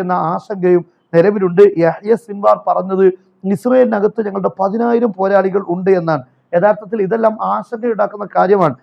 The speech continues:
ഇതൊക്കെ വലിയൊരു ചോദ്യചിഹ്നമാണ്. എവിടെ നിലനിൽക്കുന്നു, എങ്ങനെ അവർ അകത്തേക്ക് കയറി,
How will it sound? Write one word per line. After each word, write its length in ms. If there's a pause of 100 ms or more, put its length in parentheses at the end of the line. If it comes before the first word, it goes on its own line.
(300)
ഇതൊക്കെ 280
വലിയൊരു 300
ചോദ്യചിഹ്നമാണ്. 720 (100)
എവിടെ 280
നിലനിൽക്കുന്നു, 540 (420)
എങ്ങനെ 320
അവർ 140 (160)
അകത്തേക്ക് 520
കയറി, 240